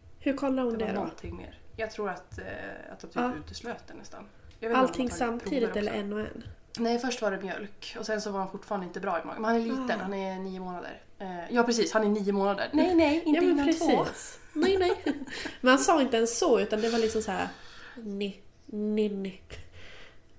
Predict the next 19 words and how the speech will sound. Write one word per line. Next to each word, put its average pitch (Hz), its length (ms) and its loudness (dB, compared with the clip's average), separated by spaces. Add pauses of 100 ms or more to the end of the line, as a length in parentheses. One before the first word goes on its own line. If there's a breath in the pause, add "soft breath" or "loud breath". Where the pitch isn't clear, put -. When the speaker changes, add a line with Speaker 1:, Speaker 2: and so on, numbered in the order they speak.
(100)
Speaker 1:
Inte 262 400 6
tå, 240 220 10
Speaker 2:
Nej, 226 180 -4
Speaker 1:
tå." 220 260 10
Speaker 2:
nej, - 160 -4
Speaker 1:
Och 233 80 2
så 247 60 4
Speaker 2:
nej, 247 40 6
Speaker 1:
höll 240 120 10
han 214 80 8
Speaker 2:
nej, 214 80 6
Speaker 1:
upp 214 120 -2
Speaker 2:
nej. 208 120 6
Speaker 1:
två 208 120 0
fingrar. 196 340 4 (120)
"Inte, 254 440 4
inte 226 300 6
tå, 220 320 4
tå." 214 320 4